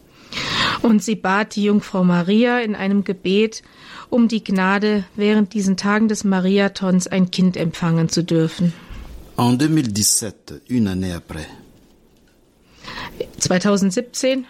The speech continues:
Speaker 1: ein Jahr später,
Speaker 2: quand nous avions le marathon au mois de mai,
Speaker 1: als wir dann im Monat Mai unseren Mariathon hatten,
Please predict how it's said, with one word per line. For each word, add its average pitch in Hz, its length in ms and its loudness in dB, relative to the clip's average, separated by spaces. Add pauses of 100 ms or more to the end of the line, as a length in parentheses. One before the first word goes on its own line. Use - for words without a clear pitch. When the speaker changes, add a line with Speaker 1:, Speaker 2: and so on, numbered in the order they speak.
Speaker 1:
ein 202 220 0
Jahr 190 220 0
später, 180 580 -2 (640)
Speaker 2:
quand 127 160 2
nous 127 220 2
avions 131 520 0
le 95 140 -2
marathon 92 840 0 (200)
au 92 100 -2
mois 90 200 2
de 82 120 -4
mai, 78 220 -4 (760)
Speaker 1:
als - 220 -2
wir 196 100 0
dann 196 260 0
im 185 380 0 (100)
Monat 190 380 2
Mai 214 280 0
unseren 202 300 -4
Mariathon 240 840 0
hatten, 262 300 -2